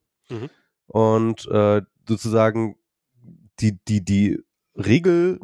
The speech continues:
Speaker 2: ne, die eigentliche Syntaxregel ist im Endeffekt nur, dass jede Klammer muss wieder geschlossen werden, ne? Jede
Speaker 1: Ah, okay.
Speaker 2: aufgemachte Gesch-, Klammer muss wieder geschlossen werden. Und jetzt kannst du dann sozusagen Prompt-in-Eingaben machen mit irgendwie Klammer auf, Klammer zu, Klammer auf, Klammer, Klammer auf, Klammer auf, Klammer auf, Klammer zu, Klammer zu,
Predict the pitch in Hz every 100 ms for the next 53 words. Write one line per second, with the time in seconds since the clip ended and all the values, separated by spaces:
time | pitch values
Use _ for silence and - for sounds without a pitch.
0 | - 135 143 123 95 113 127 104 117 170
1 | 151 - 135 139 - 170 - - 107 131
2 | 135 135 - 117 107 151 165 165 - -
3 | - 107 113 156 160 117 131 139 143 -
4 | 110 117 - 120 101 117 107 101 82 76
5 | 76 104 175 - - - 113 131 139 143
6 | 113 - 139 135 - 135 - - - 123
7 | 117 110 123 120 143 104 80 71 - -
8 | - - - - - 123 - - 135 131
9 | 131 123 113 120 101 - 139 165 - 165
10 | - 151 160 160 165 175 196 156 139 -
11 | 120 117 - 107 95 147 160 - 98 95
12 | 160 - 117 101 101 151 - 139 120 120
13 | 98 90 156 - 104 98 113 170 - 104
14 | 104 98 143 - 110 98 - 156 - 107
15 | 95 - 208